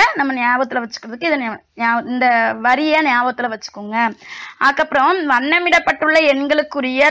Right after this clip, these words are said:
தமிழ் எண்களை எழுதுக. உலக ஈர நா-, நில நாள் பிப்ரவரி ரெண்டு என்று கொடுத்திருக்காங்க. இந்த ரெண்டு என்பதற்கு தமிழ் எண் எதுவோ அதை நம்ம எழுதணும். அதே மாதிரி உலக ஓசோன், ஓசோன் நாள் செப்டம்பர் பதினாறு,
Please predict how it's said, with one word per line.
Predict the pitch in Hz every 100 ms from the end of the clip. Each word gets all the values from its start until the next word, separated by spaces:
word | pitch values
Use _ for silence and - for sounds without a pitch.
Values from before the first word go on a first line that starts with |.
| 302
தமிழ் | 247 254 302
எண்களை | 294 262 247 247 269 381
எழுதுக. | - 240 226 220 226 247 226 - - - _
உலக | - 277 311 330 330 349
ஈர | 320 262 277 294
நா-, | 285 262 247 - -
நில | 254 262 277
நாள் | 277 240 262 370
பிப்ரவரி | 262 240 254 254 277
ரெண்டு | 240 247 254 262
என்று | 240 233
கொடுத்திருக்காங்க. | 233 220 226 226 233 302 311 - - -
இந்த | 262 262
ரெண்டு | 254 302 330 339 349 302
என்பதற்கு | 254 262 269 269 294
தமிழ் | 269 247 277
எண் | 285 254
எதுவோ | 240 226 240 359
அதை | 311 240
நம்ம | 240 226
எழுதணும். | 220 214 220 226 294 339 - -
அதே | - 247 294
மாதிரி | 302 294 339
உலக | 285 277 311 330
ஓசோன், | 294 277 285 320 302 302 -
ஓசோன் | 262 285 320 330 330 320
நாள் | 277 233 - _ _
செப்டம்பர் | - 302 311 339 302 233
பதினாறு, | 262 277 277 247